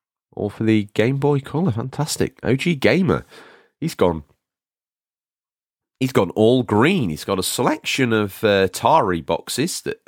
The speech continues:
had those primary colors on the side of them. The ones in particular, Flag Capture, Othello, Blackjack, Casino, and, uh, Concentration.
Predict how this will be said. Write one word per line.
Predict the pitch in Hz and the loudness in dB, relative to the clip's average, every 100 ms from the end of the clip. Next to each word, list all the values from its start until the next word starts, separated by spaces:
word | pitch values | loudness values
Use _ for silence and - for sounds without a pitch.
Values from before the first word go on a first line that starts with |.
| - | -10
had | - 92 | -6 -2
those | 85 85 - | 0 -2 -2
primary | - 101 92 87 85 | 2 2 2 0 -2
colors | - 104 95 87 - - _ _ | 0 2 2 0 -4 -14 _ _
on | - 98 | -2 -2
the | 90 | 0
side | - 117 117 | 2 2 4
of | 117 | 4
them. | 120 117 - - - _ - | 2 0 -6 -20 -20 _ -4
The | |
ones | 95 101 95 | 0 2 0
in | 95 | -2
particular, | 92 - 98 - 92 90 85 | -2 -2 -2 -2 0 0 -2
Flag | - - 104 92 | -6 -2 0 0
Capture, | - - - 95 92 | -4 -6 -2 -2 -2
Othello, | - - 95 92 87 87 | -4 0 4 4 2 0
Blackjack, | - 95 98 - 87 87 - - - - | -2 0 0 -2 -2 0 0 -8 -20 -16
Casino, | 98 - 98 92 85 82 80 80 _ _ _ _ _ - | -10 -2 0 0 2 2 0 -4 _ _ _ _ _ -6
and, | 80 80 80 80 | -2 -2 -2 -2
uh, | 82 82 80 78 82 | 0 2 2 0 -2
Concentration. | - 92 - 82 - 107 113 - 135 | -4 -4 -4 -4 0 0 0 -2 -2